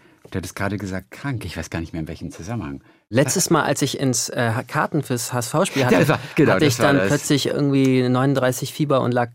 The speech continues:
Speaker 2: äh, das war im Winter und, äh, da ins Stadion gehen ist dann immer
Speaker 1: Nicht
Speaker 2: ja,
Speaker 1: so gut.
Speaker 2: ja.
Speaker 1: Vermutlich hattest du in den Wochen davor Dreharbeiten.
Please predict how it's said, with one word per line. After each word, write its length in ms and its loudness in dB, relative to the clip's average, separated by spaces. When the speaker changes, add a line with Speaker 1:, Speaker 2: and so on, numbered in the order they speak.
Speaker 2:
äh, 260 0
das 180 -2
war 80 2
im 160 0
Winter 340 2
und, 320 -4
äh, 300 0
da 340 0
ins 160 -4
Stadion 400 0
gehen 180 0
ist 160 -6
dann 120 0
immer 280 -2
Speaker 1:
Nicht 160 4
Speaker 2:
ja, 220 0
Speaker 1:
so 60 -2
gut. 220 -2
Speaker 2:
ja. 260 -4
Speaker 1:
Vermutlich 560 4
hattest 320 -2
du 60 0
in 140 -2
den 300 0
Wochen 280 2
davor 380 0
Dreharbeiten. 880 -4